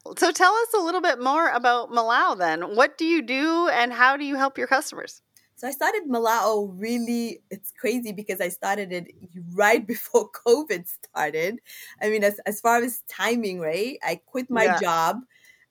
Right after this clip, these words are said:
Speaker 2: and just walked away and said, "I'm doing this." And I don't know how the journey will be. I'm just gonna go with it.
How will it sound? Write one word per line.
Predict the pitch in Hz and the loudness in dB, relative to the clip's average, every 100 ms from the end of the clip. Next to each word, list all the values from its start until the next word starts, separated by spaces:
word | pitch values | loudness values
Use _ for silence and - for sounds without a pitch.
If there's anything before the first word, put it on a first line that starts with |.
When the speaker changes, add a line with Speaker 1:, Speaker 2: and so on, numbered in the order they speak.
| - | 0
Speaker 2:
and | 202 196 | 2 2
just | 190 202 - | -4 -8 -10
walked | 185 180 202 - | 0 2 2 0
away | 277 220 208 | -4 -2 -2
and | 185 196 | -4 -6
said, | 185 185 | -6 -4
"I'm | 214 214 | -4 -2
doing | 349 403 233 | 0 0 -2
this." | 165 - - - | -8 -12 -14 -6
And | 190 190 196 190 - _ _ _ _ _ _ _ - | -4 -2 -4 -10 -14 _ _ _ _ _ _ _ 0
I | 208 | 2
don't | 226 | 2
know | 226 220 | 2 0
how | 220 208 | 0 0
the | 208 | 0
journey | 180 196 202 208 | 0 -4 -4 -4
will | 196 196 | -4 -6
be. | 180 214 285 | -6 -6 -4
I'm | 208 190 | -2 -4
just | 185 180 | -6 -10
gonna | 175 185 180 | -8 -8 -8
go | 170 190 | 0 0
with | 202 190 208 | 2 -6 -2
it. | 269 311 | 2 2